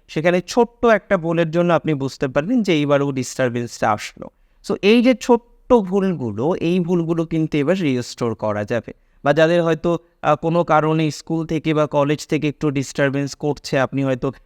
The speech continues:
ঠিকঠাক অ্যাটেন্ডেন্স রাখেননি বা অন্য ধরনের কোনো একটা জটিলতার জায়গা তৈরি করেছেন, যে কারণে স্কুল বা কলেজ বা আপনার হায়ার অথরিটি তারা কিন্তু চাইছে না যে আপনার অগ্রগতিটা হোক সহজে,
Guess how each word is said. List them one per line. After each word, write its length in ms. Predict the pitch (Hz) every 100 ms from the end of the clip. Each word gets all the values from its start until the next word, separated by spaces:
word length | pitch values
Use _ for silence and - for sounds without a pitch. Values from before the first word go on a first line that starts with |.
| _
ঠিকঠাক 320 | 147 123 147
অ্যাটেন্ডেন্স 640 | 131 120 139 143 147 139 131
রাখেননি 680 | 120 120 170 160 156 151 143 _ -
বা 80 | 220
অন্য 300 | 202 208 208
ধরনের 400 | 202 190 190 180
কোনো 240 | 175 160
একটা 240 | 151 -
জটিলতার 580 | 131 117 143 151 151 165
জায়গা 300 | 156 156 151
তৈরি 320 | 151 151 147
করেছেন, 540 | 143 151 143 - 147 139 _ _ -
যে 220 | 135 175
কারণে 480 | 170 156 160 160 147
স্কুল 420 | - - 165 160
বা 120 | 151
কলেজ 420 | - 139 139 147
বা 120 | 156
আপনার 360 | 151 - 180 196
হায়ার 300 | 160 151 156
অথরিটি 600 | 139 - 160 151 139 147 - _
তারা 200 | - 143
কিন্তু 360 | 156 160 156 156
চাইছে 480 | - 143 156 - 180
না 120 | 165
যে 160 | 151 156
আপনার 360 | 131 139 143
অগ্রগতিটা 720 | 139 120 139 135 143 143 147
হোক 360 | 131 131 165 -
সহজে, 500 | - 131 131 123 120